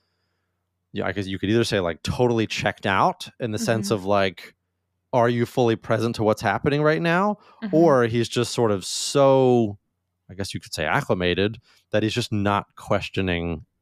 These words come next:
Speaker 1: anything. That's
Speaker 2: Okay.
Speaker 1: just, "Oh, this is my path. Okay, I'll walk these, this path of flowers." Like,
Speaker 2: Okay.
Speaker 1: "Oh, okay, drink this tea." Like,
Speaker 2: Mm-hmm.
Speaker 1: "Okay, if you say so."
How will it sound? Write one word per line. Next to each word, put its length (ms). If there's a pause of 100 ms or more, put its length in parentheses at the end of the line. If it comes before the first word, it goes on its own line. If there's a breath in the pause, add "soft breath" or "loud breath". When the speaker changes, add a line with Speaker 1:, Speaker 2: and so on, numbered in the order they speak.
(100)
Speaker 1:
anything. 560 (480)
That's 160
Speaker 2:
Okay. 100
Speaker 1:
just, 300
"Oh, 300
this 200
is 140
my 100
path. 540
Okay, 400 (420 soft breath)
I'll 300
walk 340
these, 180 (280)
this 120
path 300
of 100
flowers." 600
Like, 160
Speaker 2:
Okay. 100
Speaker 1:
"Oh, 360
okay, 340
drink 240
this 160
tea." 400
Like, 200
Speaker 2:
Mm-hmm. 260 (180)
Speaker 1:
"Okay, 240
if 120
you 60
say 220
so." 280